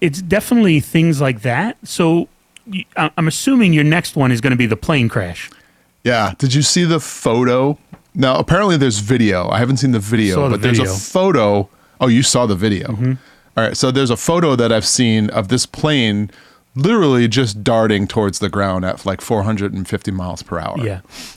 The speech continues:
Speaker 2: All right. Um, the data that they have so far on this plane was that it took about ninety seconds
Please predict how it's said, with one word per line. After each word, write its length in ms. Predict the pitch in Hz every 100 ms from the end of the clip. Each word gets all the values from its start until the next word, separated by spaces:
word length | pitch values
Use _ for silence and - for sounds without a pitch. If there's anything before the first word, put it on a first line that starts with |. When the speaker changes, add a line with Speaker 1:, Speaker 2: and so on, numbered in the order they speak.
| -
Speaker 2:
All 80 | 101
right. 200 | 101 104 - - _ _ -
Um, 420 | 117 110 101 107 -
the 140 | 131
data 380 | 117 131 147 180
that 180 | 156 143
they 120 | 131
have 220 | 120 127 -
so 280 | - 135
far 560 | 127 - 131 139 135 107
on 240 | 113 113 107
this 260 | 107 -
plane 680 | - 123 147 156 107 95 101 - - - _ _
was 240 | 113 107
that 200 | 107 113
it 100 | 117
took 180 | - 147
about 300 | 143 117 117
ninety 400 | 107 110 120 123
seconds 720 | 117 - 101 135 139 - -